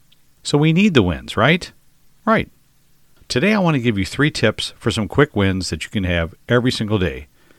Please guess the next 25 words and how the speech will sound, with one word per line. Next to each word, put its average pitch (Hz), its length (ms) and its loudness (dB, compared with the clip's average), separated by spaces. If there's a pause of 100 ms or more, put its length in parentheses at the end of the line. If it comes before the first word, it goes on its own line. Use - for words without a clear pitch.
(240)
even 170 240 4
before 101 320 2
you 98 80 0
head 98 160 4
out 107 220 2
the 104 80 -2
door 113 180 2
to 120 80 0
work. 151 400 -2 (720)
Hell, 160 180 8
I 147 80 10
can 196 100 -2
give 139 140 4
you 101 60 4
three 110 240 2
wins 110 240 2
before 113 260 0
you 120 80 4
even 120 160 0
leave 131 160 0
your 135 80 0
bathroom 123 540 0
in 80 80 -4
the 78 40 -4
morning. 69 440 -12